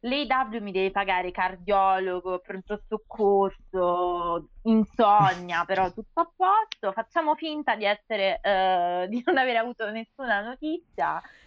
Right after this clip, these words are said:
Speaker 1: Facciamo finta che sia una giornata, una domenica alle ore sedici e ventiquattro,
Speaker 2: Ma,
Speaker 1: qualsiasi.
Speaker 2: Dio, fare finta mi sa di no, dai.
Speaker 1: <laughs>
Speaker 2: È
Speaker 1: No, nel senso,
Speaker 2: impossibile.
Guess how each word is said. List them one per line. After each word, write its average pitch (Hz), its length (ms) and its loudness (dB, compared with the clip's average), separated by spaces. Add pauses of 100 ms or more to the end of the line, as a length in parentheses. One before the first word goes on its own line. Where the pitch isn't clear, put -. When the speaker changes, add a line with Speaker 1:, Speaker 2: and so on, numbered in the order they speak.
Speaker 1:
Facciamo 254 440 0
finta 254 600 -2
che 185 380 -4 (120)
sia 185 160 -2
una 180 220 -6
giornata, 208 480 0
una 208 180 0
domenica 226 920 -4 (520)
alle 208 200 0
ore 233 240 0
sedici 214 360 -8
e 202 80 -4
ventiquattro, 220 680 -4
Speaker 2:
Ma, 226 220 0 (160)
Speaker 1:
qualsiasi. 226 340 0
Speaker 2:
Dio, 135 80 0
fare 143 240 -2
finta 180 480 0
mi 143 120 -2
sa 135 100 -4
di 135 160 -2
no, 123 200 -2
dai. 117 240 -4
Speaker 1:
<laughs> - 1300 -18
Speaker 2:
È - 80 -4 (760)
Speaker 1:
No, 156 60 4
nel 175 100 6
senso, 190 60 6
Speaker 2:
impossibile. 127 840 -2